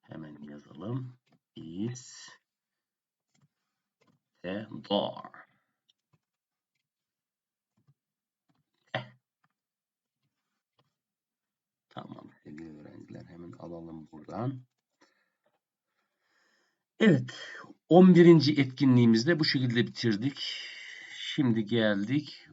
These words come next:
on ikinci etkinlikte bizden ne isteniyor? On ikinci etkinliğe, e, ne diyor? "İkra en nas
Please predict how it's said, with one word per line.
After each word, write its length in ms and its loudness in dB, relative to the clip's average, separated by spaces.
on 160 2
ikinci 480 -2
etkinlikte 880 -6
bizden 560 -6
ne 120 -4
isteniyor? 600 -6
On 120 6
ikinci 440 2
etkinliğe, 760 2
e, 80 -4
ne 200 2
diyor? 240 2
"İkra 440 2
en 220 4
nas 280 0